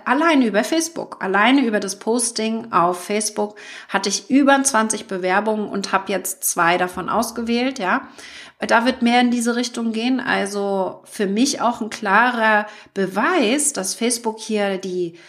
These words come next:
Arbeitgeber nicht ganz im Stich lässt, ja, weil sie nehmen uns natürlich Reichweite, weil wir haben das Problem, dass immer mehr Leute auf Facebook sind, immer noch, ja. Das heißt,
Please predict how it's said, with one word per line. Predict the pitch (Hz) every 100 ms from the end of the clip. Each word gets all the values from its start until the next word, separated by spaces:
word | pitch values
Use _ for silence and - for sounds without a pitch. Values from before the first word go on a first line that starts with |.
| - _ 190
Arbeitgeber | 226 226 190 - 262 233 196
nicht | 196 247 - - -
ganz | 208 240 -
im | -
Stich | - - 294 -
lässt, | 170 180 294 -
ja, | - 202
weil | 190 175
sie | 185
nehmen | 180 196 190
uns | 180 185
natürlich | 180 196 180 -
Reichweite, | 165 202 - 190 196 185
weil | 170
wir | 175
haben | 190 208
das | 190 -
Problem, | 185 180
dass | 180 175
immer | 202 220 208
mehr | 196 208
Leute | 185 190 -
auf | 185
Facebook | - 196 - 190 - _ _
sind, | 175 214 370 -
immer | - 330 311
noch, | 156 160 -
ja. | 180 226
Das | 220
heißt, | 196 196 -